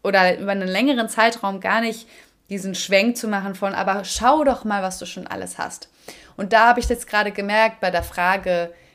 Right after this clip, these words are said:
was würde ich anders machen, wenn ich morgen sterben würde, dass das auch einfach ein großer, großer Punkt ist. Ich würde viel mehr das Hier und Jetzt genießen. Ich wäre noch, ich würde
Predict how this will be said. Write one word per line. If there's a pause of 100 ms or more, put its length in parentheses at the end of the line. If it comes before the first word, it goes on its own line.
(120)
was
würde
ich
anders
machen,
wenn
ich
morgen
sterben
würde,
dass
das
auch (120)
einfach
ein
großer,
großer
Punkt
ist. (800)
Ich
würde
viel
mehr
das
Hier
und
Jetzt (380)
genießen.
Ich
wäre
noch, (220)
ich
würde